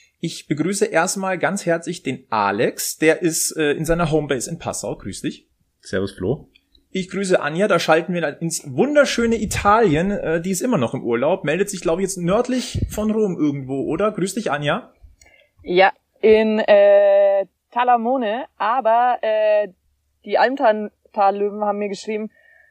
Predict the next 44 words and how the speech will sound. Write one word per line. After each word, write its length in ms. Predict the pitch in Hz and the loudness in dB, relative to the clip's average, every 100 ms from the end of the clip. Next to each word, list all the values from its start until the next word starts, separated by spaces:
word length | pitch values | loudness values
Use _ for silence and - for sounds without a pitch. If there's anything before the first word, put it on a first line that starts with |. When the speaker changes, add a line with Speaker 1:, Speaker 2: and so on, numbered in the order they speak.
| _ - | _ 0
Speaker 3:
„Hauptsache 400 | 226 - 220 269 | 0 4 2 2
Giesinger 380 | 185 208 208 196 | -2 -4 2 2
Bergfest, 580 | 185 190 190 196 180 - | 4 2 2 -2 -2 2
scheißegal 540 | 196 190 180 185 185 | 2 2 2 4 4
ob 140 | 175 175 | 2 0
Mailand 360 | 175 170 170 | 0 2 2
oder 160 | 170 165 | 0 -2
Madrid.“ 360 | 160 156 160 - | -4 -4 -6 -6
<laughs> 60 | - - - - - - - - - - - | -8 -8 -10 -16 -14 -16 -16 -20 -20 -10 -2
Speaker 1:
Kann 140 | 139 | 0
man 120 | 147 139 | 2 0
nicht 120 | 120 | 0
schöner. 180 | - 220 | 2 4
Speaker 3:
Deswegen 220 | 254 262 | 6 6
hatte 160 | 262 | 2
ich 80 | 320 | 4
so 80 | 277 | 4
ein 100 | 285 | 4
schlechtes 380 | 302 285 294 269 | 4 2 2 -2
Gewissen, 320 | 262 269 262 | 0 0 2
dass 160 | 240 233 | 0 2
ich 80 | |
letztes 260 | 247 247 262 | 0 0 0
Mal 140 | 247 240 | -2 -2
nicht 140 | 269 | 4
dabei 420 | 240 214 220 247 | 4 4 4 4
war, 160 | 226 214 | 2 4
weil 360 | 220 214 208 - | 2 2 -4 -10
die 100 | 220 | -4
Technik 440 | 294 285 294 220 | -2 -2 -4 -4
und 100 | 220 | -4
der 120 | 208 | 0
Aperol 480 | 220 233 208 226 247 | 0 -2 -2 -2 -2
und 100 | 202 | -6
das 80 | 202 | -4
hat 160 | 240 - | -4 -2
irgendwie 240 | 240 247 | -2 -2
nicht 140 | 240 233 | -2 -2
mehr 140 | 220 | -2
so 60 | 214 | 0
ganz 220 | 226 233 | 0 0
funktioniert 440 | - 220 233 214 190 | -8 -6 -6 -6 -4
bei 100 | 156 | -6
mir. 180 | 156 | -8